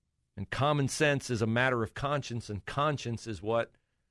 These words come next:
God builds into every human being.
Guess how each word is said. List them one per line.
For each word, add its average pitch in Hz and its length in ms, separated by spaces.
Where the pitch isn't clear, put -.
God 120 300
builds 117 260
into 101 200
every 98 180
human 90 260
being. 82 240